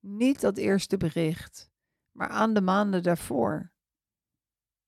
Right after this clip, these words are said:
Hoe zag jouw leven eruit? Hoe sliep je? Hoeveel ruimte was er nog voor jezelf? Wanneer had je voor het laatst echt gelachen?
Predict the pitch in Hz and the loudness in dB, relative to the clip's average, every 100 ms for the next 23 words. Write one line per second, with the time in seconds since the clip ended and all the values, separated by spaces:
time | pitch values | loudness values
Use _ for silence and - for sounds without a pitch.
0 | _ _ 226 277 285 220 254 - 226 214 | _ _ 2 4 4 4 4 2 2 4
1 | 208 202 202 202 - 196 190 - 220 165 | 4 4 4 2 -4 -4 -2 0 2 2
2 | - - - _ _ _ _ - 170 - | -2 -12 -20 _ _ _ _ -18 -10 -4
3 | 214 214 - - - _ _ _ _ _ | -2 -2 -4 -6 -8 _ _ _ _ _
4 | _ _ 233 233 233 196 180 196 214 208 | _ _ -4 0 2 2 4 2 2 -2
5 | 175 185 - 180 170 180 - _ _ _ | 0 0 0 -2 -2 -4 -10 _ _ _
6 | _ 185 190 180 - - 180 175 170 185 | _ -4 -2 -2 -4 -6 -2 0 0 4
7 | 196 180 143 - - _ _ _ _ _ | 4 4 -4 -14 -20 _ _ _ _ _
8 | _ _ _ - 185 208 196 190 185 - | _ _ _ 0 2 4 2 2 0 -4
9 | - 185 180 180 175 180 - - - _ | -6 -2 -2 0 2 2 -2 -8 -12 _
10 | _ _ - 226 - - - 185 170 151 | _ _ 2 2 2 -4 -4 -2 0 0
11 | - 170 175 | -4 -10 -10